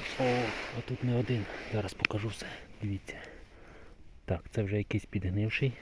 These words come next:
Це нас не цікавить. Подивіться. Ось, три штучки. Ось це самий ідеальний розмір. Невеличкі. Тому що великі дуже такі хрумкі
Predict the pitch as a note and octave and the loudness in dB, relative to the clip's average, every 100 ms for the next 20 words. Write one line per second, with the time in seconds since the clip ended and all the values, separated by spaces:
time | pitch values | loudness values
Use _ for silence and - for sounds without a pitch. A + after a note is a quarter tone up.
0 | - - - - - - - - - - | -12 -16 -16 -14 -12 -10 -10 -12 -14 -16
1 | - - F#2+ F#2+ F#2 G#2 - - - G#2 | -16 -12 -8 -6 -4 -4 -4 -4 -2 0
2 | A2+ G#2 - - - - - - F#2 F2 | 0 -2 -10 -12 -14 -16 -14 -8 -6 -4
3 | F#2+ F#2 - - - - - - - - | -2 -2 -4 -16 -18 -20 -20 -18 -18 -18
4 | - - - - - - - - - - | -18 -18 -18 -18 -16 -16 -14 -14 -16 -16
5 | - - - - - - - - - - | -16 -16 -18 -16 -16 -16 -16 -18 -18 -18
6 | - - - - - - - - - - | -18 -16 -16 -16 -18 -16 -18 -18 -16 -16
7 | - F#2+ F#2 F2 - - - - G2 F#2 | -8 -6 -4 -6 -10 -14 -8 0 0 0
8 | - F#2 - F#2+ - - - - - - | -4 -6 -6 -6 -6 -10 -12 -14 -16 -16
9 | - - - - - F#2+ - G2 - G2+ | -14 -14 -16 -10 -4 -4 0 0 2 0
10 | G2 F#2+ F#2 F#2 F2+ F2+ F2+ F2 F#2 - | 2 0 0 0 0 0 0 0 -2 -6
11 | - G2 F#2 G#2 B2 - - A2 - - | -2 0 2 4 4 2 0 0 -2 -12
12 | - - - - - - - - - - | -10 -10 -12 -14 -16 -16 -16 -16 -16 -16
13 | - - G#2+ G#2+ - G2+ A2 B2+ B2 G#2+ | -14 -2 0 2 4 6 6 6 4 2
14 | - - G#2 A2+ A2+ - A2 - G2+ G2 | 0 -6 -2 0 0 0 0 4 2 6
15 | D3 | 4